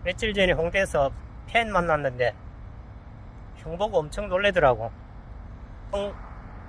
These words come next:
키 백구십 안 된다. 백구십 안 된다. 백구십 안 된다. 파이팅. 얘들아, 수봉 형이야. 수봉 형 팬들 위해서 돌탑 좀 쌓았다.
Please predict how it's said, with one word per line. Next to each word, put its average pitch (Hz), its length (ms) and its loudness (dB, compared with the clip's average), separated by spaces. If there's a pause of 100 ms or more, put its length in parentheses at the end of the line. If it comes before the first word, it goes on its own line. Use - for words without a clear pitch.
키 202 220 -4
백구십 190 500 2
안 139 140 8
된다. 147 360 6 (520)
백구십 208 360 -2
안 143 140 8
된다. 143 380 6 (520)
백구십 - 380 -2
안 139 140 8
된다. 147 360 4 (720)
파이팅. 170 380 0 (1400)
얘들아, 131 400 4
수봉 170 380 -6
형이야. 117 280 0 (1500)
수봉 180 400 -6
형 151 240 -2
팬들 180 340 0
위해서 120 360 -2 (180)
돌탑 165 400 -2
좀 143 180 0
쌓았다. 123 400 2